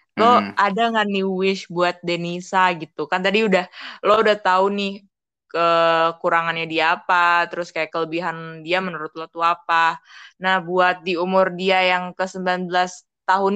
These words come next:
Speaker 1: ini, ada nggak wish buat dia gitu? Pasti ada dong.
Speaker 2: Ada dong, maksudnya kayak, kalau gue bisa bilang sih, eh, yang pasti semoga s-, yang baik-baik,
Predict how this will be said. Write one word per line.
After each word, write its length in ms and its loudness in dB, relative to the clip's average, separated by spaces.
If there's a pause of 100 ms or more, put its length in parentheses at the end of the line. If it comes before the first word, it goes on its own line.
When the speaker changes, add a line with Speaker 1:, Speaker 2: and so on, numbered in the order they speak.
(140)
Speaker 1:
ini, 200 -2 (220)
ada 220 -2 (100)
nggak 180 0 (140)
wish 400 -6
buat 400 -2
dia 320 -4
gitu? 320 -16 (160)
Pasti 240 0
ada 160 0
dong. 320 0 (1400)
Speaker 2:
Ada 240 0
dong, 240 -6
maksudnya 400 -6
kayak, 320 -4 (920)
kalau 180 2
gue 160 2
bisa 240 -2
bilang 320 -2
sih, 320 -2 (640)
eh, 480 -4 (180)
yang 160 -14
pasti 640 -4 (880)
semoga 880 -2
s-, 560 -20
yang 220 -12
baik-baik, 640 -10